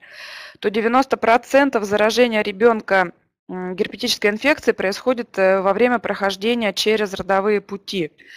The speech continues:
Если вот очаг находится, э, в шейке матки, да, герпетическая инфекция. И, э, в том случае, опять же, если у ребёнка нет антител,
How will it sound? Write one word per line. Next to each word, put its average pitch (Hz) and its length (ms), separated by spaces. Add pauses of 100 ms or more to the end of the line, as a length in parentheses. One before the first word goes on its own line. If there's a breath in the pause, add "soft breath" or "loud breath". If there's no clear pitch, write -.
(320 loud breath)
Если 208 280
вот 185 180
очаг 254 420
находится, 190 760
э, 170 280
в - 40
шейке 190 560 (140)
матки, 180 480 (360)
да, 220 200
герпетическая - 680
инфекция. 180 680 (1000 loud breath)
И, 226 260
э, 190 500
в - 120
том 233 200
случае, 233 600
опять 196 460
же, 185 140
если 208 300
у 196 60
ребёнка 214 440
нет 208 200
антител, 185 540